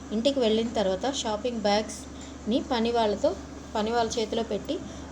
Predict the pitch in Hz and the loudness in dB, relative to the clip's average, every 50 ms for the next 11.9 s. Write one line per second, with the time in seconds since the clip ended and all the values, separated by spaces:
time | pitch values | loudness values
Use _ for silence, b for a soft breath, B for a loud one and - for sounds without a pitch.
0 | - - 220 220 220 220 214 - - 269 285 269 254 233 233 220 - - - 214 | 0 2 4 4 4 4 2 0 2 4 4 4 6 4 0 -2 -2 -2 -2 0
1 | 226 269 226 220 208 202 202 226 233 240 240 240 220 202 190 196 - 247 220 202 | 0 2 6 6 6 6 6 2 0 0 0 2 2 2 2 2 0 0 2 4
2 | 190 185 - - 190 180 170 175 175 - - - - - - - - - - - | 2 2 4 0 0 2 2 0 -2 -4 -6 -12 -14 -14 -14 -14 -14 -14 -14 -14
3 | - - - - - - - - B B B B B B B B - - 269 269 | -14 -14 -14 -14 -14 -14 -14 -14 B B B B B B B B 4 8 8 8
4 | 269 285 285 - 247 220 220 233 247 240 240 202 - - - 302 - - 233 220 | 8 8 4 4 4 4 4 4 4 4 4 2 2 2 -2 -4 -4 -4 -4 -2
5 | - 262 240 240 233 226 208 - 214 202 185 190 208 302 427 - B B B B | -2 0 0 2 2 2 0 2 2 4 4 4 4 2 2 0 B B B B
6 | B - - - 226 220 226 494 269 262 - 220 208 208 202 - - 233 214 233 | B -12 -6 -2 2 2 4 4 4 4 4 4 4 4 2 0 0 0 2 2
7 | 320 480 - - - - - - - - - B B B B B B - - - | 2 0 -2 -6 -12 -14 -14 -14 -14 -12 -14 B B B B B B -14 -14 -12
8 | - - 262 233 262 269 277 233 240 233 240 247 247 233 220 - 220 202 202 254 | -2 0 2 4 6 4 6 6 6 4 4 4 2 2 2 4 2 2 4 2
9 | 294 - - 247 220 226 247 262 247 226 214 196 196 196 202 202 277 330 494 - | 0 0 0 2 2 4 4 4 4 4 4 6 6 6 4 4 0 -2 -2 -2
10 | - - - - - - - - - - - - - - - 214 220 220 208 208 | -6 -10 -12 -12 -12 -12 -12 -12 -12 -12 -12 -12 -14 -8 0 2 4 4 4 6
11 | 254 262 262 - - 269 - 247 208 202 208 214 214 214 - - 311 | 4 4 4 2 -4 0 2 4 4 4 4 2 2 0 0 0 0